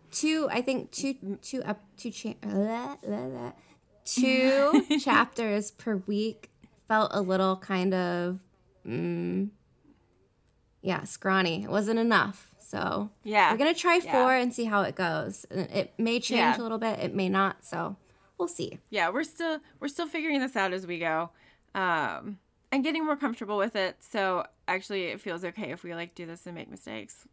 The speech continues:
Speaker 2: It'll be okay.
Speaker 1: Yeah.
Speaker 2: We got this. Yeah. So let's start with,
Speaker 1: The
Speaker 2: uh,
Speaker 1: Itch.
Speaker 2: The Itch. Yeah. So for anyone who doesn't remember,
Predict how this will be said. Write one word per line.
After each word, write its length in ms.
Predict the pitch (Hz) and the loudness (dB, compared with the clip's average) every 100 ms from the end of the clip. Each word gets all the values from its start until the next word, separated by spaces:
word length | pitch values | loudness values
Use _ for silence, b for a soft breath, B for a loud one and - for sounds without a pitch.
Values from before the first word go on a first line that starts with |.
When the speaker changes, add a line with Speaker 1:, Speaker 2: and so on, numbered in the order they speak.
| _ 226 | _ -16
Speaker 2:
It'll 120 | 226 | -12
be 160 | 226 | -12
okay. 280 | 226 226 220 381 | -12 -12 -8 -4
Speaker 1:
Yeah. 280 | 349 226 - _ _ - | -2 -2 -6 _ _ -14
Speaker 2:
We 80 | 208 | -8
got 180 | 202 | -8
this. 220 | - 196 - - _ - | -10 -14 -14 -20 _ -12
Yeah. 160 | 302 202 - | -10 -10 -12
So 400 | - 254 220 214 208 | -6 0 2 2 2
let's 220 | 233 - | 0 -2
start 500 | - 240 226 220 - | -4 2 2 2 -2
with, 480 | 196 190 190 185 185 _ _ | -8 -2 0 -2 -4 _ _
Speaker 1:
The 60 | 190 | 0
Speaker 2:
uh, 440 | 185 170 277 285 202 | 2 6 8 6 2
Speaker 1:
Itch. 320 | 196 - - | -4 -4 -4
Speaker 2:
The 260 | 185 196 - | 0 0 2
Itch. 480 | 175 - - - - _ - | 0 -2 -8 -12 -12 _ -6
Yeah. 340 | 208 185 - - B B B | 6 6 6 0 B B B
So 580 | - 214 208 208 208 208 | 2 6 8 8 6 2
for 120 | 233 | -2
anyone 520 | - 233 247 240 240 | 0 0 0 0 0
who 460 | 254 247 226 220 202 - | 0 0 -2 -4 -8 -2
doesn't 360 | 202 202 208 | 0 0 -4
remember, 840 | 202 190 185 185 180 180 175 175 | -6 -4 -4 -2 -2 0 0 -4